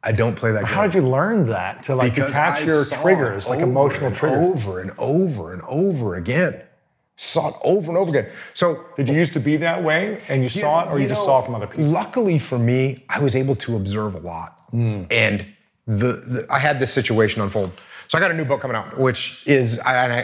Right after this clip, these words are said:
Speaker 1: and I explain this situation.
Speaker 2: Yeah.
Speaker 1: I was in a seal platoon.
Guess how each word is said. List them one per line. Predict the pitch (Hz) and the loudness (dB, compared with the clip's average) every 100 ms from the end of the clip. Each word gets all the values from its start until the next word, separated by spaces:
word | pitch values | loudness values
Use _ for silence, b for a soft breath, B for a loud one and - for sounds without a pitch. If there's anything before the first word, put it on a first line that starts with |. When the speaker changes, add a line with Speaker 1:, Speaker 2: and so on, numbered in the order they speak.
| - | 0
Speaker 1:
and | 127 | 0
I | 123 | 0
explain | - - - 131 135 120 | 0 -4 -2 0 2 2
this | 113 110 | 2 0
situation. | 113 117 104 101 107 | -2 -2 0 0 -2
Speaker 2:
Yeah. | 87 - - - - - - - _ _ _ _ _ _ - B B B | -6 -18 -20 -18 -18 -20 -20 -20 _ _ _ _ _ _ -8 B B B
Speaker 1:
I | 117 123 | 0 2
was | 123 131 127 113 - - _ - | 2 2 2 2 0 -8 _ -4
in | 117 | 0
a | - | 2
seal | 127 113 | 2 0
platoon. | 110 - 110 104 - | 0 0 0 0 -8